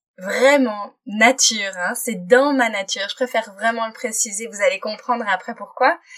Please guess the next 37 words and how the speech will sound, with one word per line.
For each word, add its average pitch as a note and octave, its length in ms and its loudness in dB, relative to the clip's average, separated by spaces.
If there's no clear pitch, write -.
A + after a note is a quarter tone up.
Je A#3 140 0
suis C#4 480 2
joyeuse, A3+ 640 2
gaie B3 320 6
et E4 180 -6
optimiste A3 580 -6
et A3 140 -2
en G#3+ 100 -4
fait, - 360 -4
je A#3 180 4
mets A#3+ 320 0
toute G4 220 -8
mon D4+ 160 2
énergie B3+ 400 -2
dans A#3 120 -2
ce - 80 -4
que A3+ 120 -8
je - 100 -6
fais A#3 360 2
et G#3 80 -6
dans G#3 140 -6
ce - 80 -2
que G#3 120 -12
je - 80 -8
partage. - 560 -6
En G#3+ 120 -4
général, G#3 520 -2
je - 60 -2
suis - 360 -8
assez A#3+ 300 4
passionnée, A#3+ 760 0
assez G#3+ 400 0
spontanée B3 880 0
et A#3+ 180 4
engagée A3 720 0
dans F#3 160 -6
tout. - 220 -12